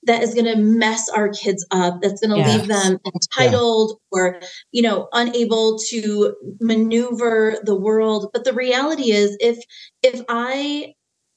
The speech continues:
Speaker 1: as an adult, I am, on Sunday, I will be forty-four years old. And if I still struggle to identify my own needs sometimes,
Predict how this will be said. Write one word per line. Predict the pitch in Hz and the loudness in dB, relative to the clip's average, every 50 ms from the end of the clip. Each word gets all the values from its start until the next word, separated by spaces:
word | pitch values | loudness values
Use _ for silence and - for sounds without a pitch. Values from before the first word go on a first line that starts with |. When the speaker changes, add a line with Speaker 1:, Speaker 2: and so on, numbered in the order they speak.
| _ _ _ _ _ - | _ _ _ _ _ -2
Speaker 1:
as | 233 226 226 220 240 | -2 0 2 2 0
an | 233 233 | 0 0
adult, | 226 214 185 - 190 185 175 170 - - - | 0 0 0 0 0 0 -2 -4 -6 -4 -2
I | 220 226 240 | -2 -2 0
am, | 233 240 240 233 226 226 - - - _ _ _ _ _ - | -2 -2 0 0 -2 -2 -4 -8 -12 _ _ _ _ _ -2
on | 214 220 226 | -2 -2 0
Sunday, | 226 254 247 247 240 247 233 | -2 -2 0 2 2 2 2
I | 233 226 | 0 2
will | 220 220 220 | 2 2 0
be | 220 | -2
forty-four | 214 - - 208 214 214 233 226 - 214 208 208 | -6 -4 -4 -2 -2 -2 -2 -4 -2 -2 0 0
years | 208 196 196 196 190 - | 0 0 0 -2 -2 -2
old. | - 196 180 170 170 170 170 - | -2 -2 -2 -2 -4 -4 -2 0
And | 226 233 233 | 0 0 0
if | 233 - | 0 -2
I | 226 220 220 233 | -4 -4 -2 -4
still | 254 240 - - 262 254 262 | -6 -8 -4 -2 0 0 0
struggle | 262 - - 226 208 196 196 202 208 233 233 | -2 -4 -4 -2 -2 0 0 0 0 0 0
to | 254 254 226 | -2 -2 -2
identify | 208 196 196 190 180 196 208 202 233 220 220 | 0 0 0 -2 -2 -2 -4 -4 -4 -2 -2
my | 214 208 202 202 202 - | 0 0 -2 -2 -4 -4
own | 196 196 202 202 196 190 | -4 -4 -2 -2 0 2
needs | 190 185 185 190 185 180 - | 2 2 2 0 -2 -4 -4
sometimes, | - 247 247 247 247 269 269 269 285 294 302 311 311 | -4 -4 -4 -4 -4 -4 -2 0 0 0 0 -2 -2